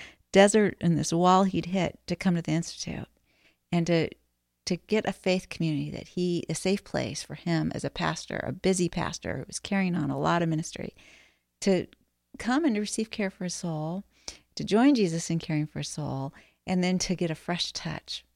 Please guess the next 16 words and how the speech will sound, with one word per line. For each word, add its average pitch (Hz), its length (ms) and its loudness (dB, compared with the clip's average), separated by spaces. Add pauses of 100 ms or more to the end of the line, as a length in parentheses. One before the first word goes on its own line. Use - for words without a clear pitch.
(120)
from 147 160 -2
the 151 180 -4
Lord. - 420 -12
And 160 200 -2
to 160 120 -4
start, 170 360 -2
he, 175 300 -6
he 156 100 -10
started 185 420 0
into 196 180 2
that 196 200 0
inner 208 160 0
journey 214 340 0
then, - 320 -10 (180)
and 165 120 -6
he's - 180 -12